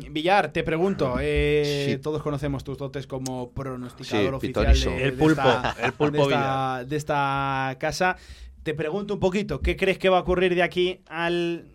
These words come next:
Speaker 1: no sé si viernes o al domingo? Entiendo que en fin de semana las cosas se paralizan bastante. ¿Qué va a ocurrir esta semana en el Real Zaragoza? Si crees que tenemos esa compra-venta, por sensaciones, por información que te puedas mover, que, ¿por
Speaker 2: Hombre,
Speaker 1: dónde
Speaker 2: yo
Speaker 1: nos
Speaker 2: creo,
Speaker 1: moveremos?
Speaker 2: yo creo que se decían muchas fechas clave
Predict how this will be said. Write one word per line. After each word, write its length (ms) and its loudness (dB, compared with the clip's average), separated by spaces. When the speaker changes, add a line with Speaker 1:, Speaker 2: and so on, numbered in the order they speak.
Speaker 1:
no 160 -10
sé 100 -8
si 80 -4
viernes 400 0
o 80 -2
al 80 0
domingo? 320 -2
Entiendo 240 -4
que 80 -4
en 40 -4
fin 120 -6
de 80 -4
semana 240 -6
las 100 -4
cosas 220 -8
se 80 -6
paralizan 360 -4
bastante. 520 -4
¿Qué 120 2
va 80 6
a 20 2
ocurrir 400 0
esta 180 -2
semana 280 -2
en 60 -2
el 100 -2
Real 280 2
Zaragoza? 600 0
Si 140 -8
crees 160 -4
que 100 -6
tenemos 280 -6
esa 200 -8
compra-venta, 880 -2
por 140 -2
sensaciones, 680 -4
por 160 -4
información 560 -2
que 140 0
te 100 0
puedas 240 2
mover, 400 0
que, 720 -6
¿por 120 -2
Speaker 2:
Hombre, 120 2
Speaker 1:
dónde 80 4
Speaker 2:
yo 40 4
Speaker 1:
nos 100 2
Speaker 2:
creo, 140 8
Speaker 1:
moveremos? 360 2
Speaker 2:
yo 320 0
creo 460 2
que 640 -8
se 180 -10
decían 400 -4
muchas 380 -2
fechas 320 -6
clave 400 -2